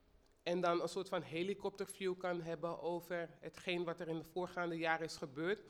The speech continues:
dan pas besef je eigenlijk echt hoe intens het is geweest. Het is gewoon niet mals geweest. Het is echt een, eh, en het is het nog steeds.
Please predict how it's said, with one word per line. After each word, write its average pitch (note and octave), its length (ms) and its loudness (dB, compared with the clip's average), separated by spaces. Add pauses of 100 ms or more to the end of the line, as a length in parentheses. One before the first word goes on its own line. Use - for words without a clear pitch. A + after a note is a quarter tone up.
(600)
dan F3+ 500 2
pas F3+ 240 0
besef E3+ 380 -2
je F#3 60 -2
eigenlijk E3 440 -2
echt E3 180 -2
hoe D3 520 -2
intens E3 840 0 (300)
het D#3 180 -4
is E3 200 -2
geweest. D#3+ 360 0
Het E3 100 -6
is F3 120 -4
gewoon F3 180 0
niet F3+ 160 0
mals D3+ 340 0
geweest. C#3+ 340 -4
Het D#3+ 120 -10
is D#3 180 -10
echt - 300 -4
een, E3+ 160 2
eh, D#3 180 2 (540)
en G3 100 4
het G3+ 100 4
is G3+ 80 -2
het B3 100 4
nog A3+ 140 6
steeds. - 680 0